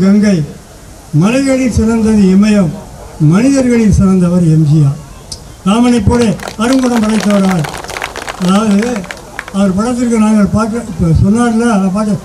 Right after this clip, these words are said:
நான் இதுவரையில ஆயிரத்தி அறுநூத்தி அறுபத்தி நாலு பாட்டு எழுதியிருக்கேன் சினிமாவில். அதில் இருநூத்தி ஐம்பது பாடல்கள் சூப்பர் ஹிட்டான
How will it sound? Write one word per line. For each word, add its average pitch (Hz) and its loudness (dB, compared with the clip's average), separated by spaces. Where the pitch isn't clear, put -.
நான் 202 2
இதுவரையில 226 0
ஆயிரத்தி 247 0
அறுநூத்தி 220 -2
அறுபத்தி 214 0
நாலு 196 4
பாட்டு 214 0
எழுதியிருக்கேன் 180 2
சினிமாவில். 196 4
அதில் 208 0
இருநூத்தி 254 0
ஐம்பது 233 2
பாடல்கள் 240 0
சூப்பர் 277 2
ஹிட்டான 226 0